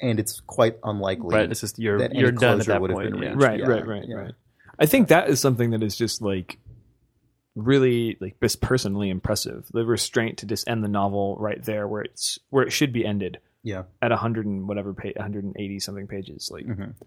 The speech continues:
Speaker 3: you know, I don't know. I think a lot of times pe-, authors don't do that,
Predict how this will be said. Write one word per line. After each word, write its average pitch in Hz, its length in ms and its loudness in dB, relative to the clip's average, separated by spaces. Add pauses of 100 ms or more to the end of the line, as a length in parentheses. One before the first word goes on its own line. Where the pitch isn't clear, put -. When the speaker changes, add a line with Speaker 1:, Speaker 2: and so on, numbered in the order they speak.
(320)
Speaker 3:
you 147 100 0
know, 104 100 2
I 110 100 2
don't 104 100 2
know. 98 40 0
I 101 80 0
think 135 160 0
a - 20 2
lot 113 120 2
of 104 60 -2
times 101 380 -6
pe-, - 160 -8 (100)
authors 98 400 -8 (240)
don't 90 220 -8 (320)
do 101 140 -6
that, 57 240 -10